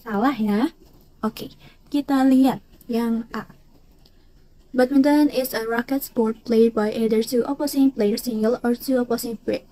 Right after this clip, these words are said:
pairs doubles who take position on opposite half of a rectangular court divided by a net. Oke,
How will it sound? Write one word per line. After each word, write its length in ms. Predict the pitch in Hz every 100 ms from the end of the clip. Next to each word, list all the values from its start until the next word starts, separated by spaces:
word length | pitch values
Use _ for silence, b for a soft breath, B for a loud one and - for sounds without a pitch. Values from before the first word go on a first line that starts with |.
| -
pairs 320 | 190 214 - -
doubles 400 | 214 170 185 359 B B -
who 160 | 285 294
take 320 | 262 247 - - -
position 800 | 339 330 - 262 233 220 254 277 262
on 160 | 233
opposite 560 | 220 208 220 233 233 -
half 320 | 220 226 -
of 240 | 214 214
a 240 | 226 208 208
rectangular 800 | 208 - - 214 208 202 208 302 B B _ -
court 240 | 247 269
divided 400 | 226 214 208 226
by 160 | 214 220
a 80 | 208
net. 400 | 190 196 180 - - - - _
Oke, 560 | 196 190 - 208 214 202